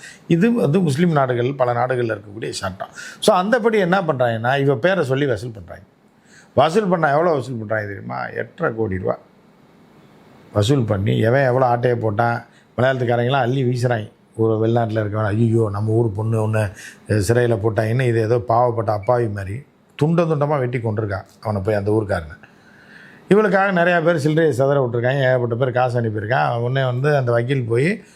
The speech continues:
அவன் குடும்பத்துல பேசுறான், ஒன் மில்லியன் டாலர் தரான். ஒன் மில்லியன் டாலர்னா நம்ம காசுக்கு எட்டரைலேருந்து ஒன்பது கோடி ரூபா தரேன்னு சொல்றாங்க. கே-, கேரளா கவர்மெண்ட் ஒரு பக்கம் வசூல் பண்ணுது, அது போய் இறங்குது, வைக்குதுன்னா,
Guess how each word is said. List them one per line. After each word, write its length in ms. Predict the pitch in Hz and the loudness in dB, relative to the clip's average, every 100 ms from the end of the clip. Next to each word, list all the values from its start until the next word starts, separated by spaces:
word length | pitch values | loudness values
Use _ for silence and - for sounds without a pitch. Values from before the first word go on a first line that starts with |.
| _ - | _ -4
அவன் 180 | 131 123 | 0 0
குடும்பத்துல 320 | 151 151 127 | 2 0 0
பேசுறான், 440 | 113 117 117 135 | 0 0 0 0
ஒன் 180 | 127 139 | 0 0
மில்லியன் 280 | 139 123 117 | 0 0 0
டாலர் 360 | 117 127 113 | 0 0 -2
தரான். 240 | 98 101 110 | -6 -10 -4
ஒன் 120 | 131 | -2
மில்லியன் 280 | 135 123 117 | 0 0 0
டாலர்னா 380 | 127 135 127 139 | 0 0 -4 -6
நம்ம 200 | 117 110 | -4 0
காசுக்கு 400 | 123 127 120 113 | 0 0 -4 -6
எட்டரைலேருந்து 480 | 110 120 120 131 | -2 0 0 0
ஒன்பது 260 | 117 110 110 | -2 0 -2
கோடி 200 | 101 95 | -2 -6
ரூபா 220 | 104 - - - _ _ - - - - - - - - | -4 -4 -6 -20 _ _ -20 -20 -20 -20 -20 -20 -20 0
தரேன்னு 300 | 147 156 147 | 2 2 2
சொல்றாங்க. 580 | 143 147 156 165 160 139 | 2 2 2 2 2 0
கே-, 180 | 123 147 | 2 2
கேரளா 320 | 147 151 151 | 4 2 2
கவர்மெண்ட் 360 | 135 139 139 135 | 2 2 2 0
ஒரு 120 | 135 | 0
பக்கம் 220 | 135 135 | 0 0
வசூல் 240 | 131 135 127 | 0 -2 -2
பண்ணுது, 280 | 135 139 143 | -2 0 2
அது 220 | 135 131 | 0 -2
போய் 280 | 131 135 131 | -4 0 0
இறங்குது, 320 | 135 135 139 | 0 0 0
வைக்குதுன்னா, 580 | 131 127 131 165 147 | 0 -2 -2 -2 -2